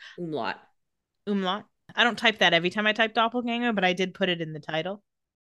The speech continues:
Speaker 2: Silas says, "You know, you say you don't believe me, and yet your mind is spinning at the possibility," 'cause he can read his mind. Damon says, "A, get out of my head.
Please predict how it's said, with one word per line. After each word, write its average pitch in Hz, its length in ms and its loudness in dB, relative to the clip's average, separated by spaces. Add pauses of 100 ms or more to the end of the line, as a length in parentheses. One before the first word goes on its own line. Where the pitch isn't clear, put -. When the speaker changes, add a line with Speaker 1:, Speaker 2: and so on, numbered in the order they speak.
(500)
Speaker 2:
Silas 277 500 4
says, 226 340 4
"You 196 100 2
know, 190 100 8
you 170 220 4
say 165 260 6
you 175 140 6
don't 165 260 4
believe 147 340 -2
me, 175 140 2
and 175 160 4
yet 147 140 2
your 165 120 0
mind 156 440 2
is 147 100 -6
spinning 160 460 0
at 143 100 -6
the 160 80 -6
possibility," 147 880 -6 (260)
'cause 151 140 -10
he 147 80 -14
can 135 160 -12
read 101 140 -12
his - 120 -16
mind. - 220 -14 (640)
Damon 285 320 6
says, 190 260 4 (100)
"A, 208 380 6
get 202 120 6
out 185 120 8
of 196 60 4
my 226 120 4
head. 147 320 -2